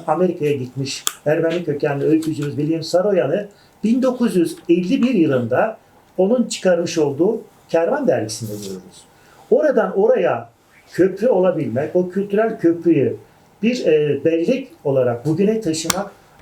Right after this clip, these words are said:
ancak Nedret Gürcan gibi o kalabalıkların yalnızlığını yaşamış insanların erdemli kişiliğiyle mümkündür.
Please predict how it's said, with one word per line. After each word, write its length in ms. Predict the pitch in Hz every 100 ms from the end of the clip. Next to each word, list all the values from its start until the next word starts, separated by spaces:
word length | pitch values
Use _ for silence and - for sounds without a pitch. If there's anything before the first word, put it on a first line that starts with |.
| -
ancak 420 | 208 214 196 185
Nedret 460 | 131 165 180 214 -
Gürcan 400 | 165 160 202 190
gibi 360 | 127 123 175 - - - -
o 320 | 196 226 226 -
kalabalıkların 1000 | - 196 208 214 220 220 208 214 254 214
yalnızlığını 600 | 156 170 180 190 180 190
yaşamış 400 | 185 170 190 196
insanların 760 | 175 156 - 185 175 185 214 196 - _ -
erdemli 480 | 151 175 180 180 185
kişiliğiyle 500 | - - 175 185 123
mümkündür. 640 | 101 101 - - - -